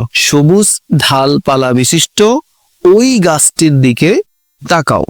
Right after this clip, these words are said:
এরপর হচ্ছে কাইফা, কিভাবে, নামাত। নামাত শব্দের অর্থ হচ্ছে বৃদ্ধি পেয়েছে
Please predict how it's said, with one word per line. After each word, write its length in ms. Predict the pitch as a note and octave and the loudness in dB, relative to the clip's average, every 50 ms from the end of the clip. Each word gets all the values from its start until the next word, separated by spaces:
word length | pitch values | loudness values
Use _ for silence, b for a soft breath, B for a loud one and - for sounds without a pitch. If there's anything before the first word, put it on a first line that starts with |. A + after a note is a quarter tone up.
| A#2 - _ | -8 -10 _
এরপর 340 | - D3+ D#3 E3+ F#3 G3 G3 | 0 0 0 2 2 0 2
হচ্ছে 400 | G3+ G#3 - - D#3+ B2+ C#3 - - _ _ _ _ _ _ _ _ _ _ _ _ _ _ _ _ _ _ _ _ _ _ _ _ _ _ _ _ _ _ | 0 0 0 0 -2 0 -2 -2 -6 _ _ _ _ _ _ _ _ _ _ _ _ _ _ _ _ _ _ _ _ _ _ _ _ _ _ _ _ _ _
কাইফা, 640 | - A3 B3 B3+ A3 F3 - - C#3+ A#2 A2+ A#2+ C#3 C#3 - | -4 -2 0 2 0 0 0 0 0 2 2 2 0 0 0
কিভাবে, 600 | - G#3 G#3 F#3+ F3 D#3+ C3+ B2 B2+ C3 D#3+ G#3+ - _ _ - - | 2 2 4 4 4 4 2 2 0 0 0 -2 -4 _ _ -2 0
নামাত। 540 | C#3 C#3 D#3 F3 F#3+ G3+ F#3 B2+ G2 - | 2 2 2 2 2 2 0 0 0 0
নামাত 300 | C#3 C3+ C#3+ D#3 G3 A3 - - | 0 0 2 0 0 -2 -2 -4
শব্দের 340 | - - - F#3 D#3+ D3 C#3+ | -2 0 0 2 2 2 0
অর্থ 200 | C3+ A#2 - C#3+ | 0 -2 -2 -2
হচ্ছে 300 | C3+ B2 - - E3 F3 | -2 -2 -2 -2 0 2
বৃদ্ধি 540 | D#3+ A#2+ A2+ A#2 D3+ E3 F3 D#3 D#3 G3 F3+ | 2 0 0 0 2 2 2 4 2 2 2
পেয়েছে 460 | E3 C#3+ B2 B2 - - D#3+ F3 | 2 2 0 0 0 -2 -2 -4